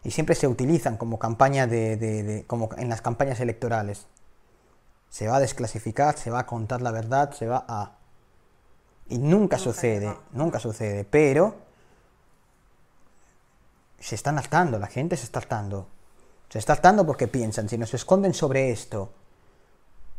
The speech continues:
Speaker 1: y les preocupa lo, lo que menos el tema extraterrestre, pero piensan,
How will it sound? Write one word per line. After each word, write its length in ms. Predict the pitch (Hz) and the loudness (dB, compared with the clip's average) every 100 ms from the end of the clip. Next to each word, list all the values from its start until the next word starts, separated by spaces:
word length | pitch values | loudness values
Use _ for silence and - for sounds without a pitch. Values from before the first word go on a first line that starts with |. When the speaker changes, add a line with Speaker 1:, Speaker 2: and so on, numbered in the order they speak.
| - - - - - | -12 -16 -18 -18 -12
Speaker 1:
y 80 | 113 | -6
les 120 | 107 | -4
preocupa 420 | 120 117 220 233 | -2 -2 4 6
lo, 180 | 151 113 - | 6 4 -2
lo 220 | 123 113 | -2 0
que 100 | 123 | 2
menos 340 | 226 143 104 | 4 2 -2
el 80 | 110 | -6
tema 160 | 113 107 | -6 -6
extraterrestre, 560 | - 104 98 104 - | -6 -6 -6 -6 -2
pero 180 | 165 151 | 0 2
piensan, 500 | 151 135 - 123 117 | 2 0 0 -2 -4